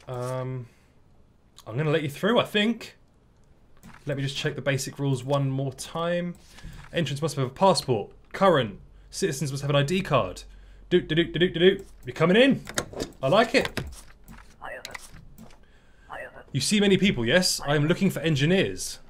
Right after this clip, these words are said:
Do me a favor. Give my card to any engineers you meet. I come back in a few days. Pay you five credits for each engineer that calls me. I can! Help a man out, I suppose. I don't need your five credits. I'm a rich man these days.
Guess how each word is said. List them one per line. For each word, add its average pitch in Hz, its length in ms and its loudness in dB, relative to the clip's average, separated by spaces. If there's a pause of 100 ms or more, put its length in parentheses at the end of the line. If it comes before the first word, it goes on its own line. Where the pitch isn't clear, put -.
(100)
Do 170 140 2
me 175 80 6
a 160 60 4
favor. 139 560 0
Give 160 180 0
my 156 140 -2
card 143 400 0
to - 140 -4
any 151 220 0
engineers 123 520 0
you 123 80 -4
meet. 139 360 -4 (280)
I 117 80 -4
come 127 160 -2
back 139 180 0
in 139 80 2
a - 20 0
few 131 200 -2
days. 117 400 -4 (400)
Pay 160 100 0
you 156 160 0
five 180 320 2
credits 143 400 0
for - 140 -10
each 147 280 -6
engineer 139 440 2
that 120 80 -10
calls 175 280 2
me. 95 140 -8 (960)
I 220 60 4
can! 269 440 8
Help - 1160 2
a 151 60 6
man 156 200 8
out, 196 200 6
I 170 40 2
suppose. 226 320 2
I 139 60 6
don't 165 160 6
need 170 240 8
your 151 80 2
five 170 320 10
credits. - 480 2
I'm 156 220 4
a 160 40 6
rich 220 280 0
man 214 260 6
these 139 160 2
days. 185 480 -2